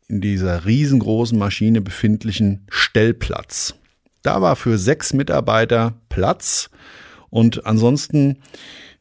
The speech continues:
darf man sich das so vorstellen, das sah aus wie so ein riesengroßes Klettergerüst auf einer Länge von zwanzig Metern, wo dieses Förderband lang gefahren ist.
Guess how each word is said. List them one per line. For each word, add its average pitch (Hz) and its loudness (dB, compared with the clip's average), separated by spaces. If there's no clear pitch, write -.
darf 120 2
man 131 2
sich 117 -6
das 113 -4
so 117 2
vorstellen, 120 -2
das 101 -4
sah - -2
aus - -6
wie 117 -2
so 107 -2
ein 104 0
riesengroßes 110 -4
Klettergerüst - -8
auf - 0
einer 110 4
Länge 127 4
von 117 0
zwanzig 98 -2
Metern, 131 2
wo 107 0
dieses 101 -2
Förderband 87 -4
lang 82 -2
gefahren - -10
ist. - -4